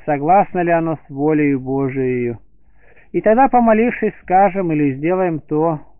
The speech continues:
повергая немощь свою перед Богом, с испрашиванием помощи Его. Если хочешь, чтобы святые по вере мышления в нужное время оказывали своё успокоительное действие на пресечение неправых движений, мыслей и чувств,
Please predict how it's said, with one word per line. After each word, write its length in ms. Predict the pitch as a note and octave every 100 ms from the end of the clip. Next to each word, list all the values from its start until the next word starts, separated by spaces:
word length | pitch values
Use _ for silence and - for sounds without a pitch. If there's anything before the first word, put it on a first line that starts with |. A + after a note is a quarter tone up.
| _
повергая 560 | - C#3+ C#3 C#3+ E3+ F3
немощь 420 | D3+ E3 E3 D3+ -
свою 160 | D#3
перед 280 | D3 D3 C#3+
Богом, 520 | C#3 D3 D#3 C#3+ C#3 - - - _ _ _ -
с 60 |
испрашиванием 1040 | D3+ - - C#3 D#3+ F3 - F3 E3+ E3 D#3
помощи 680 | - C#3+ D3+ D3+ C3+ - C#3+
Его. 480 | C3+ C3+ C3+ C3+ B2 - - - - - - - - _ - _ - _ - - - - -
Если 240 | D3 D#3+
хочешь, 320 | D3+ F#3+ E3
чтобы 260 | - D#3+ D#3+
святые 400 | - D#3+ F3 E3
по 220 | D#3 D#3 D3+
вере 500 | D#3+ E3 D#3 D3 A#2
мышления 920 | D3 D3 E3 G3+ A#3+ F#3 C3 A2 G#2 -
в 100 | B2+
нужное 340 | D#3+ D3+ D#3
время 340 | D3+ D#3 D3 C#3+
оказывали 460 | - D3+ C#3+ C3+ -
своё 220 | D3 C#3+
успокоительное 920 | C#3+ - C#3+ D3+ D3 C#3 C#3+ C#3 C#3+
действие 460 | D#3 E3+ C3+ - A#2+
на 100 | B2+
пресечение 560 | C3 C3+ C#3 D3 C3
неправых 640 | B2+ C3+ - D3+ C#3+ B2 A#2
движений, 600 | C3+ D3+ C#3+ A#2 G#2 G2
мыслей 480 | B2 E3 - F#2+ A#2
и 40 |
чувств, 320 | - D3 A2+